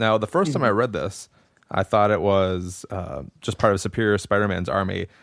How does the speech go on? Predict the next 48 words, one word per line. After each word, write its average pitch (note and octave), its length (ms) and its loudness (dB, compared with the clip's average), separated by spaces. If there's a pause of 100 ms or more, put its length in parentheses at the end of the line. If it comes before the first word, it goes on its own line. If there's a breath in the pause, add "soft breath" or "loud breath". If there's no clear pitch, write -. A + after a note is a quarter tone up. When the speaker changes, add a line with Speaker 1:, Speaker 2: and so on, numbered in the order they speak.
(140 soft breath)
Speaker 1:
But C3 340 0
this B2 140 -2
is B2 80 -6
the A2+ 60 0
first A#2 260 0
hint C#3 160 -2
that G2+ 80 0
we G2+ 100 0
get G2 220 -2
that G2+ 100 -2
there F#2+ 240 2
are F#2+ 120 2
two C#3 440 0
different A2 420 0
factions F#2 680 -2
of F#2 180 0
recruitment F#2 500 -2
happening. F#2 380 -2
So G2+ 300 2 (340 soft breath)
we've G#2 140 -4
got F#2+ 340 0
Spider B2 380 0
U A2 160 -2
K A2 480 0
and F#2 500 -2 (200 soft breath)
Old G#2+ 280 2
Man G2 420 0 (400)
Spider-Man, F2+ 720 -2 (600)
who G2 100 0
we F#2+ 100 0
don't G2 140 2
know. F#2+ 320 0
We A2+ 180 0
eventually A#2 300 2
find G2+ 180 0
out E2 120 0
his F#2+ 100 0
identity, F2+ 460 -2
but F#2+ 100 0
we F2 80 2
don't F2 120 0
know F2 100 -2
who F#2+ 80 0
it F#2 80 -4
is F2 120 -2
at F2+ 120 -6
this F#2+ 140 -6
point. F#2 320 -6